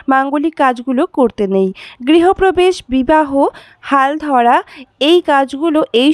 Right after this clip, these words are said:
সময় একেবারে করতে নেই। অম্বুবাচীর পর দেবী কামাখ্যাকে স্নান করানো হয়, অন্যান্য আচার অনুষ্ঠান পালন করে তারপর চার দিন পর খোলা হয় মন্দিরের দরজা এবং তারপর থেকেই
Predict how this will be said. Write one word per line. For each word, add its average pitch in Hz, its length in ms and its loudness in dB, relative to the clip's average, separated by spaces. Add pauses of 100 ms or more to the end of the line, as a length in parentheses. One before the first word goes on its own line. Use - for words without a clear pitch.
সময় 277 340 2
একেবারে 247 420 -2 (100)
করতে 233 340 0
নেই। 233 220 0 (480)
অম্বুবাচীর 392 560 2
পর 311 240 2 (120)
দেবী 269 240 -2
কামাখ্যাকে 285 680 -2 (100)
স্নান 247 260 0 (120)
করানো 262 400 0 (100)
হয়, 339 180 0 (320)
অন্যান্য 277 380 0 (240)
আচার 262 300 -4
অনুষ্ঠান 262 480 -2 (140)
পালন 247 360 2
করে 339 300 0 (140)
তারপর 269 440 0 (140)
চার 247 260 2
দিন 262 200 -4
পর 330 320 2
খোলা 247 360 0
হয় 285 220 -2 (100)
মন্দিরের 220 400 0
দরজা 190 420 0 (480)
এবং 349 180 2 (140)
তারপর 277 480 0 (100)
থেকেই 359 380 0